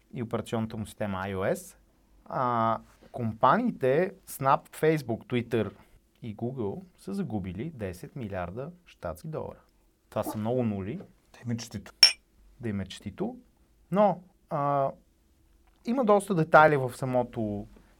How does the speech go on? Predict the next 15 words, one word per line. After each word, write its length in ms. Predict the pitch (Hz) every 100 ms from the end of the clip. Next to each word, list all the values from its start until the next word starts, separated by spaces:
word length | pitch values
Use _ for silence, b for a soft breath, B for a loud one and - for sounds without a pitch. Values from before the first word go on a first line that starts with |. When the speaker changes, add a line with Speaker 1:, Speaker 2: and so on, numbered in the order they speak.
| - -
Speaker 1:
а, 340 | - 113 113 113 - -
изследване, 500 | 135 - 156 160 143
което 220 | 147 143
те 180 | 139 -
правят. 520 | - 107 175 269 - _ _ - -
Различните 500 | 147 156 185 - 196
компании 440 | - 151 160 165 165
са 160 | 170
раз-, 200 | 143 127
загубили 720 | 131 135 156 165 139 120 - - _ 127
различен 580 | 123 131 131 147 127
процент 460 | 110 107 - 110 101
от 60 | -
приходите 480 | 107 - 104 90 -
си. 280 | 170 269